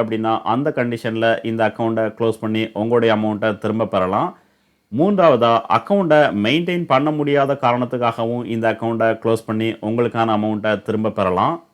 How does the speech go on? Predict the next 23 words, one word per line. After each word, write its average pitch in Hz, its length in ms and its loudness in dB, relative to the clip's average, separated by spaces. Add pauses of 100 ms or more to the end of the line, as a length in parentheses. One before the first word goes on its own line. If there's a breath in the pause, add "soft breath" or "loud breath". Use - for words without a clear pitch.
(340)
இதை 147 240 2
தவிர்த்து 175 580 2
வேறு 175 300 4
ஏதாவது 160 400 4
காரணங்கள் 131 480 2
இருந்தாலும், 113 640 0
அந்த 170 360 0
காரணத்தை 135 460 0
ப்ராப்பரா 127 640 2 (200)
எழுத்துப்பூர்வமா 123 640 -4
தெரிவித்து 107 640 -2
இந்த 117 260 0
அக்கவுண்ட்டை 131 500 0
க்ளோஸ் 127 220 -2
பண்ணி 113 320 -4
உங்களுடைய 110 440 0
அமௌண்ட்டை 107 460 -2
திரும்ப 107 280 -4
பெறலாம். 101 500 -2 (320 soft breath)
அடுத்து 143 400 2
லோன் 127 340 2
ஃபெசிலிட்டி. 113 640 -2 (220 soft breath)
இந்த 165 260 0